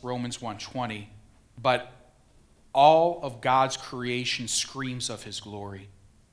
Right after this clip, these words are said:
And so when we go back into the Psalms, David wrote in Psalm nineteen, looking at, like, four quick verses there, it says, "The heavens declare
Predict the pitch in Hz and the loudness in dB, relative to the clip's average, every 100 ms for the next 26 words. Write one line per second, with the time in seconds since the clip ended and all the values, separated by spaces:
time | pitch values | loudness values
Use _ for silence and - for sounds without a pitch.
0 | _ - 135 - 135 131 131 147 156 160 | _ -6 -2 0 0 0 -2 0 0 -2
1 | 151 143 131 135 135 147 131 120 120 - | -2 -4 2 4 4 0 -8 -8 -4 0
2 | 127 123 110 - 117 135 135 131 110 123 | 2 2 0 -8 -6 -2 -2 -4 -6 -6
3 | 127 127 120 - 127 131 131 127 117 - | -6 -6 -4 -2 0 0 0 -2 -4 -8
4 | - 127 113 107 - - - 127 123 120 | -8 -6 -8 -10 -18 -20 -12 -10 -8 -8
5 | 120 113 113 - - _ _ - 107 - | -6 -6 -8 -14 -20 _ _ -16 -16 -14
6 | - - - - 147 139 - 147 127 135 | -18 -18 -14 -4 -2 -2 -4 -8 -6 -6
7 | 123 123 117 123 113 107 104 - - _ | -4 -6 -4 -2 -2 -4 -10 -18 -20 _
8 | _ 139 - 139 135 - 131 - 156 160 | _ -4 2 4 4 2 -2 0 0 0
9 | 170 165 - - - 143 117 101 104 | -2 -4 -6 -10 -4 -2 -2 -4 -10